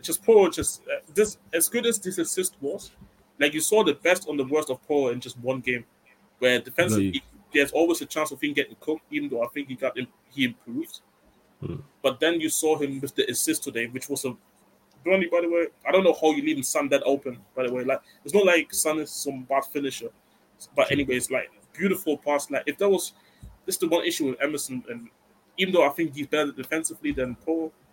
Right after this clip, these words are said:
Speaker 1: he wouldn't make that pass that he made to Son today. So
Speaker 2: Got
Speaker 1: it's
Speaker 2: you.
Speaker 1: one of them
Speaker 2: It's a,
Speaker 1: ones. So
Speaker 2: it's, it's one of them you have to weigh up the pros and the cons, right?
Speaker 1: Exactly, with both of them. So it's one of
Speaker 2: Mm-hmm.
Speaker 1: them ones. But nah,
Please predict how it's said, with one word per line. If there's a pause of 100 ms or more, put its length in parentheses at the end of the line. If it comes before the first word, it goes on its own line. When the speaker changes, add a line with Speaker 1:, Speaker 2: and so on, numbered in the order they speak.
(460)
Speaker 1:
he
wouldn't
make
that
pass
that
he
made
to
Son
today.
So (340)
Speaker 2:
Got
Speaker 1:
it's
Speaker 2:
you.
Speaker 1:
one
of
them
Speaker 2:
It's
a,
Speaker 1:
ones.
So
Speaker 2:
it's,
it's
one
of
them
you
have
to
weigh
up
the
pros
and
the
cons, (100)
right?
Speaker 1:
Exactly, (300)
with
both
of
them.
So
it's
one
of
Speaker 2:
Mm-hmm.
Speaker 1:
them
ones.
But
nah,